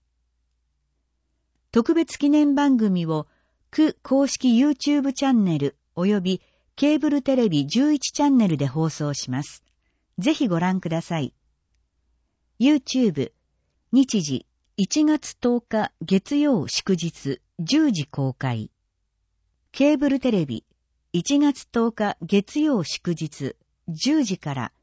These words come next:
十八時三十分から、二十時から、一月十一日火曜から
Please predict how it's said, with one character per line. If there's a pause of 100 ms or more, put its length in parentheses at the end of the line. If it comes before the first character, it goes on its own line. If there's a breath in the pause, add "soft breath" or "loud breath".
(420)
十
八
時
三
十
分
か
ら、 (500)
二
十
時
か
ら、 (1000)
一
月
十
一
日
火
曜
か
ら